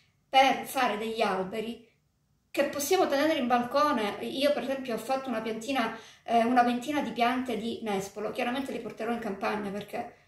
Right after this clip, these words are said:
venti vasi grandi in balcone, poi, eh, veramente il peso non regge. Sbagliare va bene,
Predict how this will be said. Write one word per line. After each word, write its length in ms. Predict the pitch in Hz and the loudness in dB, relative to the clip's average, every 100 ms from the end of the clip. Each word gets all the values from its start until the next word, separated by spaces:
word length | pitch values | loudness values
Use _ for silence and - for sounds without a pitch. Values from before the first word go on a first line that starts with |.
| _ _ _ _ _ _ _ _ _ _ | _ _ _ _ _ _ _ _ _ _
venti 400 | 208 247 247 - | 4 4 4 0
vasi 280 | 233 233 202 | 2 2 2
grandi 520 | 233 233 233 214 214 | 2 2 2 -4 -6
in 80 | 214 | -6
balcone, 800 | 220 214 - 233 233 208 208 - | -4 -4 0 0 2 -4 -6 -6
poi, 420 | 202 208 202 - | -2 0 -2 -6
eh, 240 | 220 214 208 | -8 -6 -4
veramente 500 | 214 214 220 226 214 | -2 -2 -4 -4 -6
il 140 | 202 | -6
peso 280 | - 226 208 | -4 -4 -2
non 180 | 254 - | -2 0
regge. 520 | 190 185 202 226 - - _ _ _ _ _ _ _ _ _ _ _ _ _ _ _ | 2 0 -2 -10 -12 -20 _ _ _ _ _ _ _ _ _ _ _ _ _ _ _
Sbagliare 920 | - 226 285 285 349 403 440 - - - | -10 4 4 6 6 4 2 -4 -8 -6
va 160 | 247 | -2
bene, 680 | 233 190 196 196 196 196 - | 0 2 0 0 -2 -4 -8